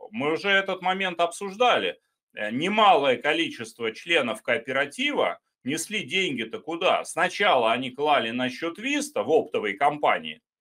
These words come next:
так, а, зарегистрированной в Великобритании.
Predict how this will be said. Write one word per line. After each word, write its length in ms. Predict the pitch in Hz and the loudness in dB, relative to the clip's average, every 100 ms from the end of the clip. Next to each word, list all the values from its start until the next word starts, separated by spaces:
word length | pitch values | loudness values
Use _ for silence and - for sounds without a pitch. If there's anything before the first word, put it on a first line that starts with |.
| _ _ _ _ - | _ _ _ _ -4
так, 240 | 190 254 _ _ _ _ _ | -2 -2 _ _ _ _ _
а, 1200 | 117 113 107 107 101 101 98 95 95 95 95 95 107 | -6 -2 0 0 0 0 0 0 -2 -2 -4 -4 -2
зарегистрированной 840 | 151 135 139 - 160 123 104 101 | -2 0 -4 -2 -2 -2 -2 -4
в 40 | 101 | -4
Великобритании. 1040 | 127 123 120 120 165 175 139 90 78 | -2 -2 -4 -4 -2 2 0 0 -12